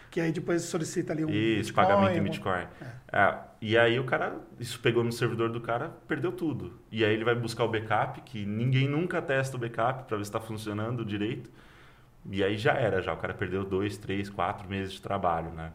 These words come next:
Speaker 2: Com uma solução em nuvem, que é o que o pessoal tem medo, "Ah, onde vão ficar meus dados? Eu não tenho acesso a eles." Você não tem essa preocupação nenhuma. Você tem uma equipe gigantesca de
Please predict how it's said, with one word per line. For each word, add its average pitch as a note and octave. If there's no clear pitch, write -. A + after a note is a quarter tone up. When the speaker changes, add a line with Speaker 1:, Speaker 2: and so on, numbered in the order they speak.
Speaker 2:
Com B2
uma E3
solução C3
em G2+
nuvem, G2+
que -
é G2
o G2
que -
o F#2+
pessoal F#2+
tem F2+
medo, G#2+
"Ah, C3
onde B2+
vão B2+
ficar B2+
meus G#2+
dados? G2
Eu F#2+
não G2
tenho G2
acesso F#2+
a F#2
eles." -
Você -
não C3+
tem D#3
essa E3+
preocupação E3
nenhuma. E3
Você -
tem A2
uma B2
equipe B2+
gigantesca A#2+
de G#2